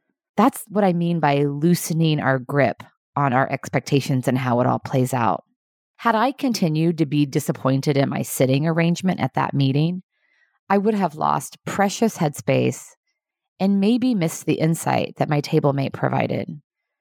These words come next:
By loosening our expectations and trusting life and others to be what we need in any moment, we open ourselves to new possibilities.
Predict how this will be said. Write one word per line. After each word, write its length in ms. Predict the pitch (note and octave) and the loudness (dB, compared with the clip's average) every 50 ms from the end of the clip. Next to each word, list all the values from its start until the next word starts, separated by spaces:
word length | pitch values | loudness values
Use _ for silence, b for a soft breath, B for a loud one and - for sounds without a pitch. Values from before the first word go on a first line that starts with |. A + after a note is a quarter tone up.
| _ _ _ _ _ _ _ _ _ _ _ _ - | _ _ _ _ _ _ _ _ _ _ _ _ 0
By 160 | F#3+ F#3+ F#3 | 0 2 2
loosening 640 | F3 F3+ F#3+ G#3 G#3+ - - C4 B3 B3 B3 A#3+ | 0 0 0 0 0 0 0 0 0 0 0 0
our 120 | A#3 A#3 - | 0 0 0
expectations 1040 | - F3 - - - F#3+ - - E3 D3 C#3 - D3+ C#3 C#3 C3+ C3+ C#3 D3 C#3 - - | 0 -2 -2 -2 -4 -2 0 2 0 0 2 2 0 0 2 2 0 -2 -4 -6 -6 -2
and 180 | - D#3 D#3 - | 0 0 0 0
trusting 480 | - - E3+ D#3+ - - - G3+ F3+ | 0 0 0 0 0 0 0 2 2
life 360 | D#3+ D3 C#3 C3+ C3+ C3 C3+ | 2 2 0 0 0 0 0
and 120 | D3+ D3 - - | 0 -2 0 2
others 440 | E3+ E3 D3 C#3+ C3+ C3+ B2+ - - | 2 2 2 2 0 0 -2 -4 -2
to 140 | - F3 D#3 | 0 0 0
be 300 | C#3 B2+ D#3+ F3 F#3+ G#3 | 0 0 0 0 2 2
what 240 | G3 G#3 G#3+ - | 2 2 2 2
we 180 | - G3+ G3 F#3+ | 2 0 0 2
need 280 | F#3 E3+ D#3+ D3 C#3+ D3 | 2 2 2 2 2 2
in 100 | C#3+ C#3+ | 2 2
any 200 | C#3 D3 D#3+ E3 | 0 2 2 2
moment, 440 | D3+ C#3 C3+ B2+ C3 B2+ B2+ - - _ _ _ _ _ _ _ _ _ _ _ - | 2 2 2 2 0 0 -2 -4 -10 _ _ _ _ _ _ _ _ _ _ _ -6
we 120 | E3+ E3 - | -6 -4 -2
open 360 | - F3+ F#3+ - - A#3+ A3+ - | 0 0 0 2 0 0 0 0
ourselves 840 | - C#3+ C3+ C#3 - - - B2 F2 C#2+ A1+ G1+ - - - - - _ _ _ _ _ | -2 -2 -2 -2 -4 -2 0 2 2 2 0 -2 -6 -12 -16 -16 -18 _ _ _ _ _
to 140 | - - G3 | -6 -2 -2
new 220 | F3+ E3+ F3 F#3 F#3+ | 0 2 2 2 2
possibilities. 1080 | - - D3+ D#3 C#3+ - - C3+ C#3+ C3+ B2+ C3 C3+ - - G#2+ - D#3+ - - - | 0 -4 -6 -6 -4 -2 0 2 2 2 2 2 0 -2 -2 -6 -6 -8 -12 -18 -20